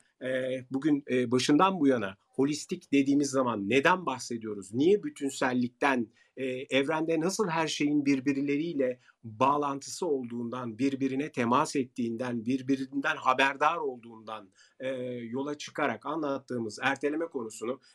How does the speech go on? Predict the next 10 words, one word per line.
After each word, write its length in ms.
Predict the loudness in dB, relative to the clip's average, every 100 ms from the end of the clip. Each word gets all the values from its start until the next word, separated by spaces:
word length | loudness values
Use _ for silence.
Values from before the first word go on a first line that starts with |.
| _
genel 380 | 2 2 2 -2
anlamda, 480 | -4 -6 -6 -8 -10 _ -4
e, 400 | 0 0 -2 -8
başından 380 | -6 -4 -2 -2
itibaren 500 | -4 -4 -4 -4 -4
çok 260 | -2 -2
hafif 260 | -4 -6 -8
bir 60 | -6
şekilde 380 | -6 -6 -6
toparlayarak 760 | 0 2 4 6 4 2 -2